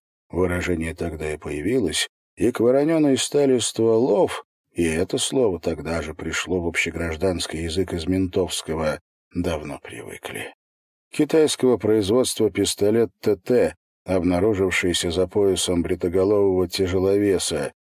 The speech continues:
когда парень наклонился, уже не вызывал у окружающих ни удивления, ни страха. Ночью стреляли на улицах и в подъездах,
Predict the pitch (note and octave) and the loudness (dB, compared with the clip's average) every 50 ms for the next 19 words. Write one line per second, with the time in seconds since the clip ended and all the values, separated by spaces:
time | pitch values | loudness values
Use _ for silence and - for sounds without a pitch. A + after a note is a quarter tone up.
0 | _ - - F2+ E2 D#2+ E2+ E2+ E2+ - F#2 F#2 E2+ D#2+ D#2 D#2 D#2+ E2 E2+ - | _ -10 -6 -6 -6 -4 -4 -6 -4 -2 -2 -2 -2 -2 -4 -6 -6 -6 -8 -6
1 | - D#2 E2+ F2+ A2 C#3+ D#3 C#3+ F#2 - - - A#1+ - - _ _ _ _ _ | -6 -4 -2 0 2 2 2 2 0 -2 -4 -4 -6 -8 -10 _ _ _ _ _
2 | _ - F#2+ A2 B2 D3 F#3 F#3+ F#3+ F#3 F3 E3+ E3 D3 C3 B2+ C3 C3 B2+ G#2+ | _ -2 0 2 2 4 2 4 4 4 4 4 4 4 4 4 4 4 4 4
3 | F#2+ A#2 D3 D#3+ E3 D#3+ D3+ C#3 C3 A#2+ - A2 G#2+ G#2 F#2 G#2+ A#2+ A#2+ A2 G#2 | 4 4 4 4 2 2 2 2 2 2 2 2 2 2 4 4 4 4 4 2
4 | - - - G#2 F2 - G2 G2 G2+ F#2+ F2+ E2 E2 E2 D#2 D#2 D2 D2+ D2+ D2+ | 0 0 0 -2 -2 0 0 2 2 2 2 0 0 -2 -2 -2 -4 -4 -4 -2
5 | D#2 F2 F#2 G2 G#2+ A#2+ B2+ - - - D#3 E3 E3 D#3 - - - - - _ | -2 0 0 0 0 0 -2 -2 -2 -2 0 0 0 -2 -4 -8 -12 -16 -16 _
6 | _ _ _ _ _ _ _ _ _ _ _ _ _ - G3 A#3 C4 - - B3+ | _ _ _ _ _ _ _ _ _ _ _ _ _ 2 2 4 4 2 2 0
7 | G#3 - - - F3+ D#3 C3 G#2+ A2 C3 E3+ G3 F3+ D#3 A2+ E2 D#2 C#2+ C2+ C#2 | -2 -2 -2 0 2 2 4 4 4 4 4 2 0 -2 -2 -2 -2 -4 -2 -2
8 | - D3 E3 D#3+ D3 C3 - - - F2 - E2 D#2 - - D2 C2 - C2 C2+ | 0 0 0 -2 -2 -4 -6 -6 -6 -6 -6 -8 -10 -8 -8 -8 -8 -6 -4 0
9 | F2 A#2+ C3+ C#3 C3 B2 A#2+ A2 G2 - - - | 2 2 2 2 0 0 0 -2 -2 -2 -6 -12